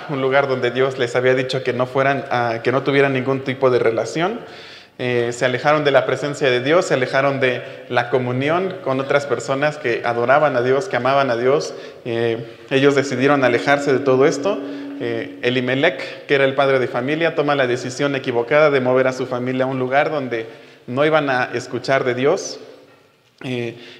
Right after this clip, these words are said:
y bueno, esta decisión le sale muy cara. Eh, muere él y sus dos hijos,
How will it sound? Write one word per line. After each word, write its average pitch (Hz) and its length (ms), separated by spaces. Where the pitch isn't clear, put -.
y 131 60
bueno, 151 240
esta 156 240
decisión 143 500
le 131 80
sale 135 260
muy 131 200
cara. 160 480
Eh, 110 520
muere 131 580
él 180 240
y 117 80
sus 117 220
dos 135 240
hijos, 123 420